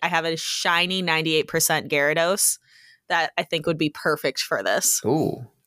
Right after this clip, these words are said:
Speaker 2: I have a hundo.
Speaker 1: Ooh.
Speaker 2: Yeah.
Speaker 1: But is it shiny?
Speaker 2: No, so I guess that kinda, your shininess balances out any extra stats that I can <laughs> throw in.
Speaker 1: Yes.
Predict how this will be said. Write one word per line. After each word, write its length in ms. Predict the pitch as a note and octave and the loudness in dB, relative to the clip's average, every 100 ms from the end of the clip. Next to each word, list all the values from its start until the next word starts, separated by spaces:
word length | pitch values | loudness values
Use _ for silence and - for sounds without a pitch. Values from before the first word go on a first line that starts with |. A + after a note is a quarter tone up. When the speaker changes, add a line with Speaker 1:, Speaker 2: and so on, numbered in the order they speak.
| _ | _
Speaker 2:
I 140 | - C#3 | 0 2
have 140 | C#3 | 2
a 40 | G#2 | 2
hundo. 560 | A2+ B2 - - - - _ _ _ _ - | 0 0 0 -2 -4 -18 _ _ _ _ -8
Speaker 1:
Ooh. 640 | E3+ F4+ F#3+ D3+ D3 C#3 - _ - | -2 0 2 2 0 -2 -8 _ -2
Speaker 2:
Yeah. 380 | G2 C3+ D#3 - - _ _ _ | 2 2 0 -6 -20 _ _ _
Speaker 1:
But 140 | F3 - | -2 0
is 140 | F3+ | 2
it 100 | G3+ | 0
shiny? 480 | - F#3 G3 - - _ _ - _ _ _ _ | 0 0 0 0 -4 _ _ -20 _ _ _ _
Speaker 2:
No, 480 | A2+ A2+ A2 G2+ G2 | 0 4 6 6 6
so 220 | F#2+ G#2+ | 6 4
I 80 | G#2 | 4
guess 260 | G#2 G#2+ - | 4 2 4
that 220 | G2+ G2 | 2 4
kinda, 480 | A2 G2+ F#2+ F#2+ G2+ | 2 4 6 4 4
your 180 | A2 G#2+ | 4 2
shininess 600 | - G#2 G2+ F#2+ G2 - | 2 2 2 2 0 0
balances 600 | G#2 F#2 F#2+ F2+ F#2 F#2 | 2 2 0 -2 -2 2
out 320 | F2+ F#2 - | 4 4 0
any 300 | G2 F#2 F2 | 0 2 4
extra 300 | F2 - E2 | 2 2 0
stats 480 | - - D#2+ F2 - | 0 2 2 2 0
that 100 | F2+ | 2
I 120 | F#2+ | 2
can 240 | A#2+ A#2+ | 2 0
<laughs> 280 | C3 - - | 0 -2 -12
throw 400 | - - - G#2+ | -10 -2 2 4
in. 60 | F3 | 4
Speaker 1:
Yes. 420 | D3 - - | 2 2 0